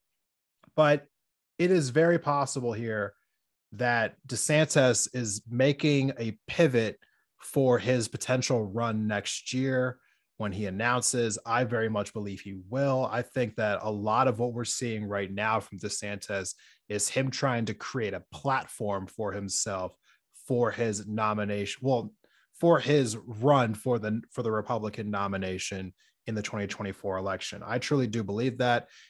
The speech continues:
And I think that in this current climate where Democrats, you know, talked about everything they wanted to do and then absolutely got steamrolled by two senators, s-, you know, Kyrsten Sinema and Joe Manchin,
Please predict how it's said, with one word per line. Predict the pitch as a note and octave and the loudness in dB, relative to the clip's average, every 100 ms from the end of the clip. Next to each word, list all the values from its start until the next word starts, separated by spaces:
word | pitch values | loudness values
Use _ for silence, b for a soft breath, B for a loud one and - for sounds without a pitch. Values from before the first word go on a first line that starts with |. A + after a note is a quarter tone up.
| b A#2 | b 0
And | |
I | A#2+ | 2
think | A#2 C#3 | 2 2
that | A#2+ - | 2 0
in | C#3 C#3 | 2 2
this | B2+ | 2
current | - - F#2 - | -2 -6 -6 -8
climate | - - E3+ D#3+ C#3+ A2 | -6 2 4 4 2 0
where | G#2 | 0
Democrats, | B2+ C3+ B2 C3+ B2 A#2 - b b b - | 2 2 2 2 2 2 -4 b b b -4
you | A#2+ | 0
know, | G#2 | 0
talked | G2 - E3 D#3+ D3+ | -2 0 6 6 6
about | C#3 B2+ - | 2 2 -2
everything | C#3 C3 C#3 | -2 -2 -2
they | G#2+ G#2 | -2 0
wanted | C3 E3+ E3 | 2 4 4
to | D3+ | 0
do | B2+ C#3 C#3 C3 B B _ | 2 4 4 2 B B _
and | B2 | 0
then | B2+ B2 - | 0 0 2
absolutely | C#3 D3 D3 B2 | 2 4 0 -2
got | G2+ | 0
steamrolled | - - D#3 C#3+ C#3 C3+ C3 | 0 4 4 6 4 4 2
by | G#2 G2+ | 0 -4
two | - C#3 A2 | -4 -2 -2
senators, | - D#3 D3+ C#3+ C#3+ B2 - _ - | 0 0 2 2 2 2 -4 _ -12
s-, | - - | -10 -4
you | C#3 | -2
know, | G#2 | -2
Kyrsten | G2 - C#3+ - A#2 | -4 -4 -4 -4 -6
Sinema | C#3 B2+ B2 A#2 | -4 -2 -2 -2
and | G#2+ | -4
Joe | G2 G#2 G2+ | -6 -6 -2
Manchin, | C3 C3+ - C3+ B2 | 0 0 -2 -2 -4